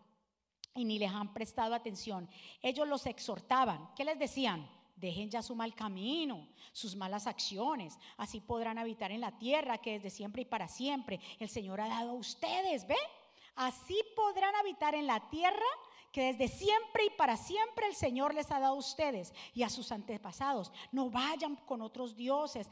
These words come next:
para servirle y adorarlos. No me ofendan con las obras de sus manos. No le haré ningún mal. Pero ustedes, ¿qué dice ahí? No me obedecieron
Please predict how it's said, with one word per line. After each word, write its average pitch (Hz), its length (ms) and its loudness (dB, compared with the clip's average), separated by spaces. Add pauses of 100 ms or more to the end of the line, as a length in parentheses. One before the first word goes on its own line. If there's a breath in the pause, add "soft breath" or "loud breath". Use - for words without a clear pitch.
(180 loud breath)
para 240 180 2
servirle 254 480 -2
y 285 60 -2
adorarlos. 233 640 0
No 311 160 4
me 415 140 6
ofendan 339 760 2
con 262 200 -6
las 240 160 -4
obras 311 240 -2
de 311 80 -2
sus - 260 -8
manos. 285 640 0 (220 loud breath)
No 339 200 6
le 392 120 6
haré 370 460 4
ningún 320 440 -2
mal. 349 500 2 (460 soft breath)
Pero 233 180 0
ustedes, 453 920 4
¿qué 277 100 -4
dice 311 220 -4
ahí? 339 140 4 (840)
No 339 720 8
me 302 260 -2
obedecieron 311 1400 2